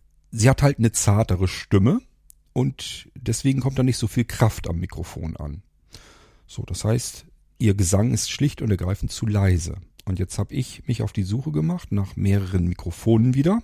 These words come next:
Gute, hochwertige X-L-R-Mikrofone, die man eben an diesem Mischpult ganz wunderbar betreiben kann.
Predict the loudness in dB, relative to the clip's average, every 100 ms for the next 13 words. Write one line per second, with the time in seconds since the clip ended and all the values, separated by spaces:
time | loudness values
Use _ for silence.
0 | -4 -2 2 2 2 0 -2 -2 0 0
1 | 2 0 -4 -18 -20 -20 _ -4 -2 -2
2 | -2 2 4 4 2 0 -2 -6 -2 0
3 | 0 0 0 0 -2 -4 -2 -4 -6 _
4 | 0 0 -2 -6 -2 0 0 0 -4 -6
5 | -2 0 0 -2 0 0